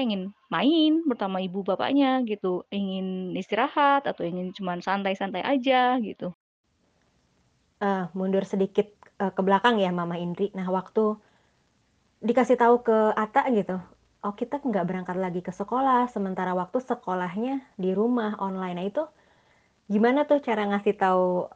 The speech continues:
Speaker 2: em, anak gitu? Apalagi, eh, seperti tadi Mama Indri bilang ya, eee, sekolahnya itu active learning yang, eee, banyak kegiatan, eee, aktivitasnya gitu, baik secara fisik maupun,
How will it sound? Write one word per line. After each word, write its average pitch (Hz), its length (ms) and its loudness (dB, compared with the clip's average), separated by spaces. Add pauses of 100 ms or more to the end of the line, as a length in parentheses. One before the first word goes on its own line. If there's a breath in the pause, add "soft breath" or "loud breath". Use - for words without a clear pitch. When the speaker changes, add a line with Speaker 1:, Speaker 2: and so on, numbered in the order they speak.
(160)
Speaker 2:
em, 175 560 -4 (600 soft breath)
anak 262 340 4
gitu? 180 240 0
Apalagi, 190 640 -2
eh, - 400 -4
seperti 185 320 -4
tadi 185 240 -2
Mama 180 240 -4
Indri 175 240 -4
bilang 233 320 0
ya, 165 160 -4 (580)
eee, 180 200 -8
sekolahnya 185 500 -4
itu 254 100 -2
active 175 340 -2
learning 190 420 -2
yang, 170 180 -6 (720 loud breath)
eee, 180 120 0
banyak 185 340 2
kegiatan, 190 800 0 (720)
eee, 190 340 2
aktivitasnya 214 920 0
gitu, 175 240 -4
baik 170 220 -2
secara 156 360 -4
fisik 208 580 -4
maupun, 190 560 -4